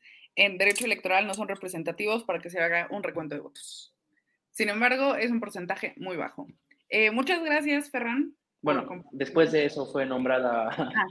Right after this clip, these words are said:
Speaker 1: gracias.
Speaker 2: delegada de, de programas de desarrollo en el edomex, que es como el cargo que el presidente les da a quien no queda como candidato o quiere su candidato. Muchos,
Speaker 1: Ujú.
Speaker 2: este, de hecho, candidatos, eh, a gobernadores primero ocuparon ese cargo. Y, este, y luego fue secretaria de Educación Pública.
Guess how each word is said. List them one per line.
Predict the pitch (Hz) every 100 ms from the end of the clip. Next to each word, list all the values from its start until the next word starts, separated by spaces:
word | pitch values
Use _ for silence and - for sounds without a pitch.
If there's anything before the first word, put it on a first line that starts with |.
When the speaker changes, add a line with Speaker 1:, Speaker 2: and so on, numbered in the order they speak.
| -
Speaker 1:
gracias. | 190
Speaker 2:
delegada | 139 - 135 139 135 123
de, | 120 120 117 113 117 113 113 117 117
de | 123 120
programas | 120 123 123 123
de | 117
desarrollo | 117 113 120 120 113 110
en | 113
el | 113
edomex, | 113 120 143 -
que | -
es | 123
como | 123 113
el | 113
cargo | 123 120 120
que | 117
el |
presidente | - - 117 - 110
les | 110 107
da | 110 120 - _ - -
a | -
quien | - 135 143
no | -
queda | - 135 131
como | 127 120
candidato | 127 113 120 123 117
o | 113
quiere | 120 117
su | 120
candidato. | 113 110 117 127 - - _ _
Muchos, | 131 131 151
Speaker 1:
Ujú. | 127
Speaker 2:
este, | 120 120
de | 117
hecho, | 123
candidatos, | 123 117 120 120 117 113 113
eh, | 113
a |
gobernadores | 113 117 117 117 117 120 - _ _
primero | 135 120 120
ocuparon | 117 - 107 110
ese | -
cargo. | - 156 190 330 - _ _ _ _ _ _ -
Y, | 233 277 285 285
este, | 269 196 - - 185
y | 175
luego | 180 175 175
fue | 160
secretaria | - 135 135
de | 127
Educación | 120 123 110
Pública. | 101 98 -